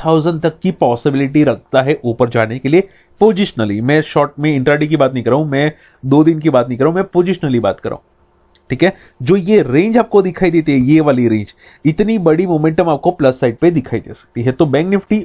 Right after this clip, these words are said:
ऊपर जा सकता है। अब आप ये समझो कि अगर बैंक Nifty ऊपर जाएगी तो कौन कौन से बैंकिंग स्टॉक ऊपर जाएंगे, ये आप समझ सकते हैं। ठीक है, अब कल क्या कर सकते हैं सर?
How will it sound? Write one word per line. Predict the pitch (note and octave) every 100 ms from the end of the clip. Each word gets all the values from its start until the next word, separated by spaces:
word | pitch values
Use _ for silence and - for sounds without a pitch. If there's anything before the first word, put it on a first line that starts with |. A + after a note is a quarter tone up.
| -
ऊपर | C3+ C3 D#3+
जा | B2 G2
सकता | - - -
है। | - _ _ - - _ -
अब | G3 F3+ A#2+ _ _ _ -
आप | F3+ G3+
ये | A3
समझो | A#3+ G#3+ G3
कि | G3+
अगर | F#3+ G3+
बैंक | F#3+ F#3+
Nifty | F#3
ऊपर | G3+ F#3
जाएगी | F3+ F3 F3+
तो |
कौन | F#3 F#3+
कौन | F#3+ G3+
से | - G#3 G3+ - _ _ _ -
बैंकिंग | D3+ D#3+ D#3+ F#3
स्टॉक | - F3+
ऊपर | E3+ E3+
जाएंगे, | D#3+ D#3+
ये | D#3+ D3
आप | -
समझ | - C3
सकते | C3 A2+ -
हैं। | A#2 - _ _ _ _ _ _ -
ठीक | F#3+
है, | B3 B3+ _ _ _ _ _ _ -
अब | A3+ A#3 - _ -
कल | G#3+ B3+
क्या | B3 A#3+
कर | A#3 G#3+
सकते | - -
हैं | G#3+
सर? | A3